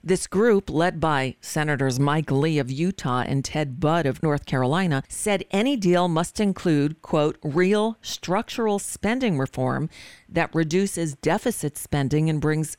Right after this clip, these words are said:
fiscal sanity back to Washington." Huh? While the speaker, Kevin McCarthy, is meeting with President Biden on Wednesday to discuss the debt limit. Meanwhile, Ben Harris, the Treasury Department's Assistant Secretary for Economic Policy, warned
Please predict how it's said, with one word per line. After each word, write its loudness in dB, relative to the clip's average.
fiscal -4
sanity -2
back -2
to -4
Washington." -2
Huh? 0
While 2
the 0
speaker, 0
Kevin -2
McCarthy, 0
is 0
meeting 2
with 2
President -2
Biden 2
on 2
Wednesday 2
to -6
discuss -2
the 0
debt -2
limit. -2
Meanwhile, 2
Ben 0
Harris, 0
the 0
Treasury 0
Department's -2
Assistant -2
Secretary -2
for -2
Economic -2
Policy, -2
warned 0